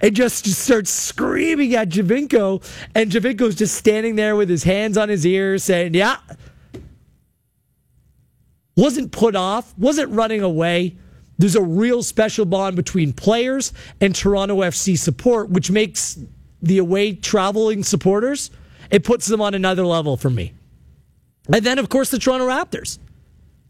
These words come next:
Over recent years, wherever they go, and you see this on the broadcast,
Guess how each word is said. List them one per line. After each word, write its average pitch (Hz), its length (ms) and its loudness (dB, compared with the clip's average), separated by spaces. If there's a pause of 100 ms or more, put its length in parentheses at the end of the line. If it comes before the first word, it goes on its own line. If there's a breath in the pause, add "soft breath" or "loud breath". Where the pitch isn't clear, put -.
(200)
Over 220 200 4
recent 247 520 0
years, 208 420 0 (340 loud breath)
wherever 214 720 2 (100)
they 202 120 4
go, 196 240 0
and 214 120 0
you 262 60 0
see 311 220 0
this 320 160 -4
on 247 100 0
the 262 80 -2
broadcast, 254 640 -4